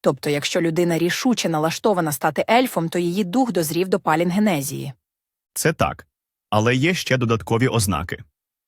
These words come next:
Speaker 2: По-перше, таку людину цікавить заснування нового світу, нової досконалішої цивілізації. По-друге, вона не визнає примусу ні над собою, ні над іншими. Зокрема, її не приваблює влада над людьми.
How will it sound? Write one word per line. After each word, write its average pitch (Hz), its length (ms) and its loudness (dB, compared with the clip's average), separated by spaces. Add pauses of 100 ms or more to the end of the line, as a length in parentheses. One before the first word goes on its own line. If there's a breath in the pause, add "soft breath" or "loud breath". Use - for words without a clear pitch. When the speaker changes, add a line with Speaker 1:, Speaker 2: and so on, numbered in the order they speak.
(400)
Speaker 2:
По-перше, 147 540 2
таку 135 260 0
людину 143 300 0
цікавить 131 480 0
заснування 127 640 0
нового 123 420 0
світу, 139 480 -4 (280 loud breath)
нової 135 420 2
досконалішої 135 760 0
цивілізації. 127 800 -2 (600)
По-друге, 220 440 2 (380 soft breath)
вона 117 220 2
не 196 120 2
визнає 160 440 2
примусу 156 460 0
ні 127 140 2
над 120 160 2
собою, 185 500 -2 (220 soft breath)
ні 123 100 4
над 127 220 2
іншими. 92 440 -2 (720)
Зокрема, 123 420 2
її 123 240 2
не 127 160 2
приваблює 113 500 2
влада 113 360 2
над 113 180 2
людьми. 98 400 0